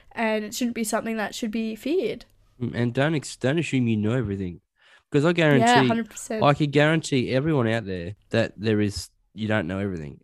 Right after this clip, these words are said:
Speaker 2: If, you know, if you've read Kama Sutra, you probably haven't read Kama Sutra two point oh. You know, like, things like this. So,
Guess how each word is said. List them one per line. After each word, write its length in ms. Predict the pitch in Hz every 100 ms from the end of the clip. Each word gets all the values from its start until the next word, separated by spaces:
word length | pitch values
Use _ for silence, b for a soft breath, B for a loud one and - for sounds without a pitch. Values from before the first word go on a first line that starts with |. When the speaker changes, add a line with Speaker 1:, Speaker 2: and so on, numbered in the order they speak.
| - _
Speaker 2:
If, 180 | 104 110
you 60 |
know, 80 | 107
if 160 | 101 113
you've 120 | 107
read 180 | 104 101
Kama 300 | 110 104 95
Sutra, 340 | - 117 -
you 60 | 110
probably 240 | - 107
haven't 180 | 101 98
read 180 | 98 95
Kama 220 | 107 98
Sutra 280 | 101 101 95
two 160 | 95 98
point 220 | 90 92
oh. 160 | 82 - _ -
You 100 | 107
know, 120 | 107
like, 140 | 107 -
things 220 | 180 160
like 160 | 120 110
this. 340 | 107 - -
So, 400 | - - 131 123